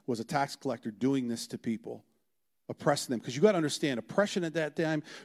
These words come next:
taxes at that time were not like they are today. We're talking serious amounts of taxes. I mean, it was serious amounts what happened at that day and age. And so he would have felt very isolated from the rest of his people. He would have been very lonely.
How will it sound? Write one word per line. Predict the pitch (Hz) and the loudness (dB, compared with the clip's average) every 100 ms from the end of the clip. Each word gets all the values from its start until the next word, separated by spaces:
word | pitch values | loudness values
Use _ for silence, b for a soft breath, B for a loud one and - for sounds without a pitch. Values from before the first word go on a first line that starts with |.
| - | -10
taxes | - 190 202 - 151 | 0 2 2 -2 0
at | 156 | 2
that | 156 - | 0 0
time | 156 151 | -2 0
were | 131 | 0
not | 156 147 | 0 0
like | 139 | -2
they | 135 123 | -2 -2
are | 117 | 0
today. | 117 | 0
We're | 107 143 | 0 0
talking | - 151 - 113 | -2 -4 -4 -6
serious | - - 175 180 180 | -4 -2 2 2 2
amounts | 147 135 131 123 | 0 -2 -2 -4
of | 123 | -8
taxes. | - 117 - 104 - | -6 -6 -8 -12 -10
I | |
mean, | 110 123 | -4 -4
it | 127 | -2
was | 127 - - | -2 -4 -4
serious | - - - 190 156 - | 0 0 2 2 0 0
amounts | 127 131 117 - | -2 0 -2 -4
what | 120 | -6
happened | 139 123 123 107 | -6 -6 -6 -6
at | 110 | -6
that | 110 - _ b b | -8 -10 _ b b
day | 123 127 | -2 0
and | 117 | 0
age. | 120 107 107 - b b b b | -2 -4 -8 -16 b b b b
And | 147 | 0
so | - | 2
he | 151 196 | 6 10
would | 180 | 8
have | |
felt | - 165 139 | 8 4 6
very | 135 170 - | 6 6 6
isolated | 160 170 - 139 110 113 | 2 2 0 0 0 -2
from | - 131 | -2 2
the | 127 | 4
rest | 127 123 - | 4 2 -2
of | 123 | -4
his | 113 | -2
people. | 139 127 113 | -2 0 0
He | 107 | 2
would | 156 131 | 2 4
have | |
been | 127 117 | 4 4
very | 135 160 | 6 6
lonely. | 143 139 135 110 | 6 4 4 0